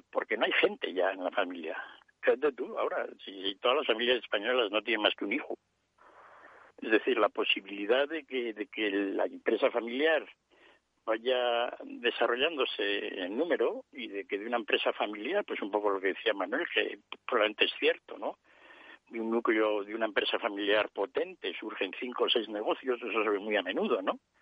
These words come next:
Todos los grupos empresariales familiares, como sobrinos, tal, todos van desarrollando cosas. Pero eso es tremendo, ¿no? Yo siempre lo digo,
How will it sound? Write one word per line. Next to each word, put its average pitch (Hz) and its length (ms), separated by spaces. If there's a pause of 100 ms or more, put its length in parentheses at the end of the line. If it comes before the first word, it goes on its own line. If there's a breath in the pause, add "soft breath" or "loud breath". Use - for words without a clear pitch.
(360 soft breath)
Todos 104 220
los 101 200
grupos 104 340
empresariales 101 640
familiares, 110 540
como 110 380 (240)
sobrinos, 120 600
tal, 107 180
todos 110 160
van 113 140
desarrollando 107 560
cosas. 107 280 (800 soft breath)
Pero 92 240
eso 127 280
es 104 400 (720)
tremendo, 113 400
¿no? - 200
Yo - 100
siempre 131 260
lo 107 80
digo, 147 300